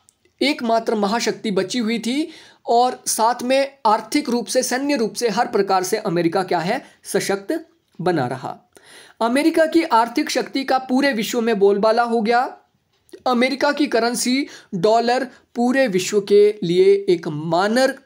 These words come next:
अ, जो मान्य करेंसी है वो बन गई। तो इससे पहले यूएसएसआर की जो पन्द्रह कंट्रीज थी, साम्यवादी देश थे, वो डॉलर का विरोध कर रहे थे, लेकिन अब डॉलर का क्या है, उसको वैधता मिल गई सभी देशों में।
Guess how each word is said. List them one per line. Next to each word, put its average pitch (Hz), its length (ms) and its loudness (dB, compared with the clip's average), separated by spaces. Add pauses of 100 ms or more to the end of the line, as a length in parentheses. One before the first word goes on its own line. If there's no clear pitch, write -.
अ, 180 160 0
जो 185 200 2
मान्य 233 340 2
करेंसी 185 460 0
है 202 100 0
वो 196 160 4
बन 175 200 0
गई। 196 180 4
तो - 380 -12
इससे 233 200 0
पहले 233 280 2
यूएसएसआर 220 560 0
की 226 140 -8
जो 220 100 -4
पन्द्रह 214 360 0
कंट्रीज 214 520 -4
थी, 220 120 -4
साम्यवादी 220 560 0
देश 202 300 2
थे, 220 120 0
वो 220 360 -4
डॉलर 202 340 4
का 247 120 0
विरोध 208 320 4
कर 233 140 2
रहे 214 140 4
थे, 233 100 -2
लेकिन 208 300 0
अब 202 360 0
डॉलर 165 340 2
का 190 140 -2
क्या 185 180 0
है, 202 260 -2 (260)
उसको 226 400 0
वैधता 170 520 0 (240)
मिल 175 140 4
गई 185 200 4
सभी 180 440 -4 (100)
देशों 156 280 -2
में। 123 140 -12